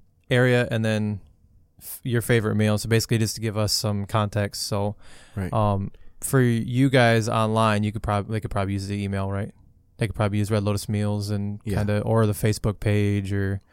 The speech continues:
Speaker 2: Right. If you have an idea, just put podcast idea.
Speaker 1: Yeah.
Speaker 2: Subject, subject headline.
Speaker 1: Yeah, and I just,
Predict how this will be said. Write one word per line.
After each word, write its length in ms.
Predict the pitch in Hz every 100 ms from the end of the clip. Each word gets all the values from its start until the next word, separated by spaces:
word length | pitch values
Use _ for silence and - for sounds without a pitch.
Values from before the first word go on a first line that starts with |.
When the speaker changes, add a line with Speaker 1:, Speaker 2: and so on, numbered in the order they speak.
| -
Speaker 2:
Right. 200 | 92 - -
If 80 |
you 60 | 120
have 60 | 101
an 40 | 101
idea, 280 | 90 87
just 200 | 87 87 -
put 180 | 90 - _
podcast 420 | - 78 - - -
idea. 260 | 95 98 113
Speaker 1:
Yeah. 200 | 120 107
Speaker 2:
Subject, 340 | - 90 - -
subject 340 | - 87 98 -
headline. 280 | 95 101 107
Speaker 1:
Yeah, 300 | 107 98 92 -
and 380 | 113 104 98 - _ - - _ _ _ _ _
I 60 | 117
just, 280 | 98 -